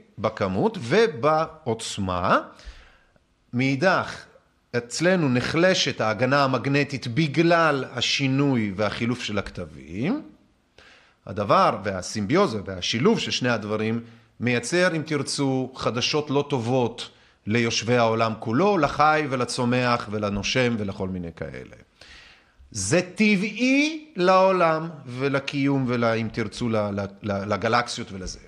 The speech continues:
אצלנו פשוט בגלל שטווח המדידות והזיכרון שלנו הוא מאוד קצר, והוא אפילו בדיחה לעומת הטבע והזה,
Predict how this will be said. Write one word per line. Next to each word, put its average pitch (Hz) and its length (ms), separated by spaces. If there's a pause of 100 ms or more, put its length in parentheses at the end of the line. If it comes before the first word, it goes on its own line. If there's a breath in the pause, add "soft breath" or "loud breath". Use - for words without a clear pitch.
(800 loud breath)
אצלנו 339 440
פשוט 214 260
בגלל 165 260
שטווח 156 580
המדידות 143 720
והזיכרון 127 640
שלנו 123 340
הוא 123 60
מאוד 143 440
קצר, 131 460 (120)
והוא 120 300
אפילו 127 500
בדיחה 123 540
לעומת 104 460
הטבע 101 460
והזה, 95 520